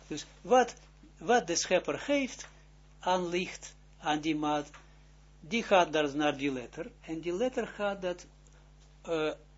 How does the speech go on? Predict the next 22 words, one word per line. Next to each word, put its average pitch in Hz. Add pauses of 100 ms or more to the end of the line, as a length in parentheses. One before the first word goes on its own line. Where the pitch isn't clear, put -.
(100)
dit, 160
deze, 160
dit 156
bestuur 254
van 190
de 185
schepper, 185
als 165
het 151
ware, 151 (500)
doorgeven 208
in 190
de 165
wereld. 131 (680)
En 135
zegt 185
hij 185
dat 160 (560)
wanneer, 160 (920)
wanneer 170
dus 151 (100)
dat, 143